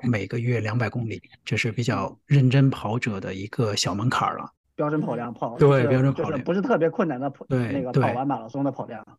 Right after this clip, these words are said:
Speaker 1: 没错，
Speaker 2: 嗯。
Speaker 1: 然后呢，对于马拉松来讲，就是说鹿特丹虽然说也是破四，那是三小时五十八，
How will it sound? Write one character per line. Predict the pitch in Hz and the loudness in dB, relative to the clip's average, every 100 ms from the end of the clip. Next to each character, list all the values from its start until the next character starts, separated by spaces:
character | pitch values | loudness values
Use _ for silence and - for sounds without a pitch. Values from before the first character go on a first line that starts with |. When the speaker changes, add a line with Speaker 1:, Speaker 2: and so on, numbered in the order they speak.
| - | 0
Speaker 1:
没 | 123 117 | 2 2
错， | - 131 110 | 0 0 0
Speaker 2:
嗯。 | |
Speaker 1:
然 | 117 | -2
后 | 127 143 | 2 2
呢， | 131 120 120 | 2 0 -6
对 | - 135 | -4 0
于 | |
马 | 135 113 | 0 -2
拉 | 101 | -4
松 | 123 143 127 | -4 -4 -4
来 | 113 | -4
讲， | 117 110 | -6 -6
就 | 113 | -4
是 | 113 | -4
说 | - 127 | 0 0
鹿 | 135 147 | 4 4
特 | 135 | 4
丹 | 139 139 | 4 4
虽 | 139 139 | 2 0
然 | 120 | 2
说 | 131 | 2
也 | 113 - | 0 -2
是 | 127 | -6
破 | 123 120 | -6 -6
四， | 110 - 104 | -6 -4 -2
那 | 113 | -2
是 | 110 113 104 | -2 -2 -4
三 | - 131 135 | -2 2 2
小 | 104 | 2
时 | - 127 | 0 -2
五 | 101 | -4
十 | - | -6
八， | - 127 | -4 -4